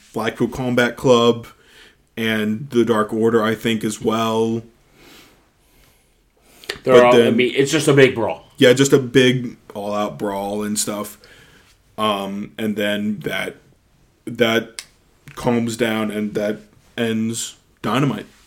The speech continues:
Speaker 2: All right, let's move on to last night's SmackDown. We start with Cody in the ring.
Speaker 1: Yeah,
Speaker 2: Cody
Speaker 1: Cody,
Speaker 2: was in the
Speaker 1: Cody
Speaker 2: ring.
Speaker 1: starts in the ring.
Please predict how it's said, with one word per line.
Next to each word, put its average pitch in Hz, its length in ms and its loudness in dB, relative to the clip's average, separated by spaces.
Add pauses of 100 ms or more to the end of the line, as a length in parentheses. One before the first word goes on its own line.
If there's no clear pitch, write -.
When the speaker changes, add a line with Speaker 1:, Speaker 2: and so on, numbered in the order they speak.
(760)
Speaker 2:
All 120 220 2
right, 135 260 8
let's 143 260 4
move 147 240 8
on 139 400 4
to 131 520 4 (160)
last 139 340 4
night's 131 540 4 (600)
SmackDown. 123 1300 2
We 131 140 0
start 131 400 0
with 127 440 2 (1600)
Cody 185 300 10
in 123 60 8
the 107 60 2
ring. 85 200 -4 (140)
Speaker 1:
Yeah, 123 160 2
Speaker 2:
Cody 143 220 10
Speaker 1:
Cody, - 120 12
Speaker 2:
was 165 160 10
in 156 80 4
the 151 80 8
Speaker 1:
Cody 131 140 8
Speaker 2:
ring. 139 60 4
Speaker 1:
starts 127 280 0
in 143 60 -2
the 131 80 -2
ring. 104 340 -6